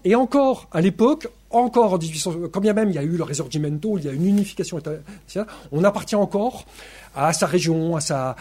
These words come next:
à sa province. Et puis, l'Italie ayant un autre modèle, euh, moins centralisateur que nous,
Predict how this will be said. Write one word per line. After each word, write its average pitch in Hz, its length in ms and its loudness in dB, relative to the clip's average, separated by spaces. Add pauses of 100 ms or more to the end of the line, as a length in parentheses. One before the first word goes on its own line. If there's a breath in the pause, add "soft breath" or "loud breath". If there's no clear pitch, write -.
(160 loud breath)
à 139 60 -8
sa 160 100 2
province. 170 580 0 (200 loud breath)
Et - 20 -10
puis, 180 160 -2 (220)
l'Italie 170 380 2
ayant 143 280 2
un 139 140 0
autre 190 240 2
modèle, 175 400 4
euh, 123 100 -4
moins 123 240 -4
centralisateur 147 600 -6
que - 80 -6
nous, 202 200 2